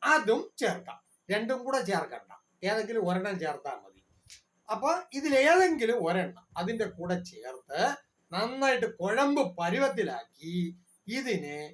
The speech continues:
നമ്മള് മുട്ടിൽ ഒരു പൂച്ചു മരുന്നായിട്ട് ഇടുക. ഇട്ടിട്ട് രാത്രി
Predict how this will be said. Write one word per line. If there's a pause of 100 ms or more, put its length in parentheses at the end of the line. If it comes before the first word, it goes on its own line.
(440)
നമ്മള് (340)
മുട്ടിൽ (500)
ഒരു (220)
പൂച്ചു (100)
മരുന്നായിട്ട് (280)
ഇടുക. (800)
ഇട്ടിട്ട് (580)
രാത്രി